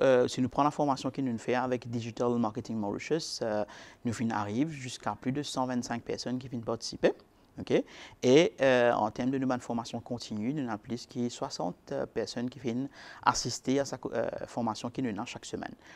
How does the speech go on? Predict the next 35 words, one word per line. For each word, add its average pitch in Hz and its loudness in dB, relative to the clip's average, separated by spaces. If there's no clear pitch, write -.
Donc, 120 -4
vous 127 4
montrez 123 4
où 143 8
qu'il 151 2
l'intérêt 131 4
et 120 2
l'engouement 123 6
est 110 -2
là. 208 8
Et 127 2
nous, 139 6
S 123 -2
M 123 2
E 117 2
Mauritius, 113 0
nous 127 0
sommes 123 -4
toujours 170 0
très 147 -2
proches 120 0
de 117 0
nous, 113 -2
euh, 104 0
P 107 -6
M 107 -2
E, 131 -2
pour 120 2
capable 120 0
de 117 -4
guetter 117 0
qui 175 -6
autres 185 -2
attendent 170 0
et 135 -10